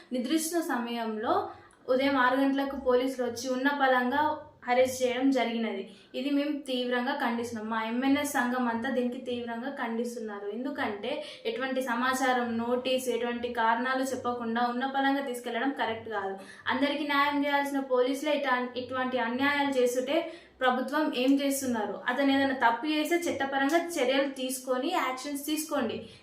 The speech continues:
కానీ ఎటువంటి తప్పు చూపకుండా, ఏం లేకుండా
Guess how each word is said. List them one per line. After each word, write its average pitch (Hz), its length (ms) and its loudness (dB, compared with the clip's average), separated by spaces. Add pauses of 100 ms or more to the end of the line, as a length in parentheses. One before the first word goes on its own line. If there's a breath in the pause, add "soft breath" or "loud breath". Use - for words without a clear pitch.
కానీ 269 260 4
ఎటువంటి 269 380 2
తప్పు 269 320 0
చూపకుండా, 254 600 0
ఏం 262 280 6
లేకుండా 247 720 2